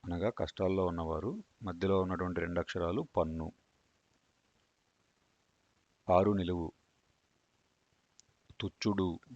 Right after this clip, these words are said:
అచ్చా కాదు, లుచ్చా. ఐదు నిలువు. పాటకి డాష్ ప్రాణం, నా జీవన, జీవం, గానం అన్నాడో సినీ కవి, పల్లవి,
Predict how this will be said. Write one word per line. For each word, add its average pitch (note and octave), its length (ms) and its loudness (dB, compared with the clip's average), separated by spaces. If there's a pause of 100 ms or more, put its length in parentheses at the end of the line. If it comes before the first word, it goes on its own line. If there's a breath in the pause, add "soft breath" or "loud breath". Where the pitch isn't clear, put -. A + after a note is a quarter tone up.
అచ్చా G2+ 360 6
కాదు, E2+ 540 0 (600)
లుచ్చా. E2+ 680 0 (4000)
ఐదు G2 220 4
నిలువు. F2 420 0 (100)
పాటకి A2 600 2 (240)
డాష్ F#2 360 2
ప్రాణం, F#2+ 460 2 (140)
నా F2+ 200 -2
జీవన, F#2 540 -4 (260)
జీవం, F2+ 560 -4 (240)
గానం F2 360 -2 (120)
అన్నాడో F2+ 400 -4
సినీ F2 340 -4
కవి, D#2+ 400 -6 (1300)
పల్లవి, E2 580 -2